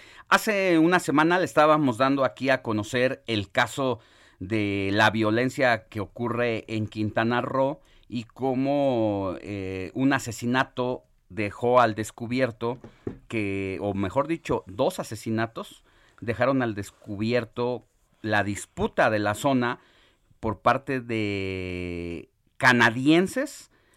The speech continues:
que estaban implicados o relacionados en el tráfico de drogas. Bueno, pues resulta que en las últimas horas, aquí en la Ciudad de México, elementos de la Secretaría de Seguridad Ciudadana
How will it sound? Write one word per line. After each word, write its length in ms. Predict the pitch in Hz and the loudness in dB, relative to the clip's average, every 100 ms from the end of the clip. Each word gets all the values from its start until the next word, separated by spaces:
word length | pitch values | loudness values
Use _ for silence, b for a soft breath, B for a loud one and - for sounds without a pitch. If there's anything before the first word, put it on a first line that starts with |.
| _ _ | _ _
que 280 | - 107 107 - | -6 -4 -4 -6
estaban 1040 | 107 127 127 135 127 117 104 98 95 92 | -4 0 2 2 0 0 0 0 -2 -2
implicados 880 | 120 110 - 110 - 131 131 131 - - | -2 -2 -2 -6 2 2 4 0 -4 -4
o 120 | 127 | 0
relacionados 920 | 131 107 120 - 107 110 107 107 - - | 0 0 -2 -2 -4 -2 -4 -8 -12 -12
en 220 | 95 87 | -6 -4
el 480 | 85 82 82 80 78 | -4 -6 -8 -10 -8
tráfico 580 | - 110 104 101 - 87 | 0 0 0 -8 -8 -6
de 140 | 87 | -6
drogas. 460 | 82 92 87 82 - | -2 -2 -2 -6 -6
Bueno, 260 | 120 214 202 | 0 2 4
pues 160 | 160 | 2
resulta 480 | 143 143 196 226 262 | 2 -2 -4 -2 -4
que 480 | - 147 135 123 107 b b b b b b b b b b | -4 -6 -4 -4 -6 b b b b b b b b b b
en 140 | 131 143 | 2 2
las 160 | 147 | 4
últimas 420 | 202 196 196 175 202 | 0 -2 0 4 4
horas, 420 | 190 214 - - | 6 4 0 0
aquí 460 | - - - 160 190 | 4 4 2 0 4
en 140 | 190 147 | 6 6
la 100 | 117 | 4
Ciudad 340 | 123 123 139 | 0 2 4
de 80 | 147 | 4
México, 600 | 147 139 139 - 139 139 | 0 0 -8 -6 -6 -2
elementos 600 | 107 107 107 123 165 151 | 0 2 2 2 2 0
de 80 | 131 | 0
la 140 | 120 | 0
Secretaría 540 | - 113 117 120 117 139 | -2 -4 -6 -4 -4 -4
de 100 | 143 | -4
Seguridad 580 | - 104 107 104 123 127 | -6 -4 -4 0 0 0
Ciudadana 800 | - 117 117 139 131 120 151 | -4 0 2 4 2 0 -4